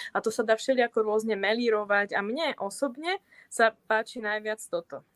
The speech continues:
A ináč pos-, používam profesionálne farby na vlnu a ľudia častokrát nerozlišujú medzi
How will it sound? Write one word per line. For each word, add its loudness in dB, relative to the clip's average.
A -8
ináč -6
pos-, -6
používam 0
profesionálne -4
farby -2
na -2
vlnu -4
a 4
ľudia 2
častokrát 2
nerozlišujú 0
medzi -4